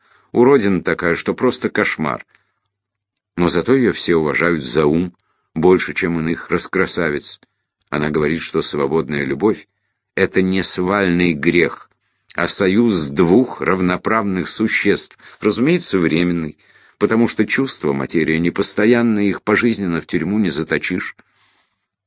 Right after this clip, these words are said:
И ты не бойся, я тебя к венцу не потащу, я вообще тебя скоро брошу. Ты совершенно не в моём вкусе, и вообще ты просто ужасен. Я хочу поскорее тобой пресытиться и окончательно в тебе разочароваться.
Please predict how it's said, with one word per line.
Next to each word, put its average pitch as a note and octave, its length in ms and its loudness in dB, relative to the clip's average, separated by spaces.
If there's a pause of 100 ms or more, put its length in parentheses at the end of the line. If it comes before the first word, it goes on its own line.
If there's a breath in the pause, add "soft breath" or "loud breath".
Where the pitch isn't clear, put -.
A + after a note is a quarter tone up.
(440)
И G2+ 120 0
ты G2+ 200 2
не G2 160 4
бойся, F#2 500 4
я F2+ 200 2
тебя F#2+ 260 0
к - 100 -8
венцу G2+ 400 0
не G2+ 140 2
потащу, G2+ 680 0
я D#2 160 2
вообще A2+ 400 0
тебя G2+ 240 2
скоро G2+ 340 2
брошу. G2+ 600 4 (720)
Ты C3 120 4
совершенно C3 600 4
не A#2+ 140 6
в G#2 60 2
моём A2+ 320 4
вкусе, - 540 -2 (580)
и G#2+ 60 0
вообще C#3 240 2
ты F#3+ 100 0
просто D#3+ 360 2
ужасен. E2 640 2 (800)
Я A#2+ 140 2
хочу A2 240 0
поскорее F#2 560 2
тобой D#2 320 2
пресытиться F#2+ 880 -2
и A#1+ 60 -6
окончательно F2+ 720 -2
в - 60 -14
тебе F2 240 -2
разочароваться. C#2 920 -2